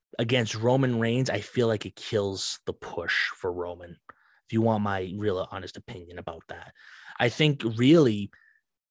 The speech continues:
i-, if you l-, if you put up John against Roman, you know for a fact, if John takes the di-, title, it's, you know, it's over for Roman's push as a top heel in the company.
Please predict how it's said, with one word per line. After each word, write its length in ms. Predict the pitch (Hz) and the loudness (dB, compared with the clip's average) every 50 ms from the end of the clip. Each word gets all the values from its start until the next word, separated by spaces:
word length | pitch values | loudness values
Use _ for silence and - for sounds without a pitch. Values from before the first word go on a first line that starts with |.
| _ _ _ _ _ _ _ _ - | _ _ _ _ _ _ _ _ 2
i-, 40 | 143 | 2
if 500 | 147 - 147 156 156 147 131 - - 151 | 4 4 4 4 4 4 2 0 0 2
you 140 | 151 156 143 | 4 6 6
l-, 200 | 143 151 185 - | 6 4 4 2
if 180 | 143 139 131 127 | 2 2 4 4
you 120 | 156 160 | 4 2
put 200 | 156 - 170 160 | 4 4 4 6
up 180 | 151 139 - - | 6 4 2 -2
John 440 | 127 120 127 123 120 120 117 113 113 | -2 0 2 2 2 2 2 2 0
against 380 | 104 104 107 110 104 101 - - | -2 -2 -2 -2 -2 -2 -4 0
Roman, 560 | 104 104 104 101 101 101 98 98 98 101 104 | 2 2 2 2 0 -2 -4 -4 -6 -4 -2
you 80 | 110 110 | 0 0
know 200 | 113 113 110 101 | 2 2 2 0
for 180 | - 110 104 | 2 0 0
a 40 | 98 | -2
fact, 540 | - - 110 104 101 95 90 - - - - - _ _ _ _ _ _ _ _ _ _ _ _ _ _ _ _ _ _ | -2 -2 0 0 0 0 -2 -4 -8 -16 -18 -18 _ _ _ _ _ _ _ _ _ _ _ _ _ _ _ _ _ _
if 160 | - 117 104 | -4 -4 0
John 320 | 104 135 135 131 131 131 123 | 2 4 4 6 4 4 2
takes 220 | - 117 104 - | 0 -2 -2 -2
the 80 | 110 104 | -2 -2
di-, 300 | 107 107 104 104 110 - 113 | 0 0 2 0 0 -2 -4
title, 380 | - - 110 104 98 98 98 - | -4 -2 0 0 0 0 0 -2
it's, 300 | 101 107 - - - - - | -4 -4 -4 -6 -6 -4 -4
you 100 | 110 107 | -2 -2
know, 160 | 110 104 98 | 0 0 -2
it's 120 | 92 - | -2 -2
over 240 | 98 101 98 95 92 | -2 -2 -2 -4 -6
for 160 | - - 95 | -10 -10 -8
Roman's 380 | 90 95 92 90 87 87 82 - | -8 -6 -8 -8 -8 -10 -14 -14
push 400 | - - - 82 78 - - - - | -14 -12 -10 -8 -6 -6 -6 -4 -4
as 180 | 101 95 90 | -4 -4 -4
a 40 | 87 | -8
top 300 | - - - 92 92 - | -10 -10 -8 -8 -8 -10
heel 340 | - - - - 95 82 - | -12 -14 -10 -10 -10 -10 -10
in 80 | 80 - | -14 -16
the 80 | - | -16
company. 460 | - - - - - - - 170 - | -14 -14 -12 -12 -12 -14 -14 -16 -18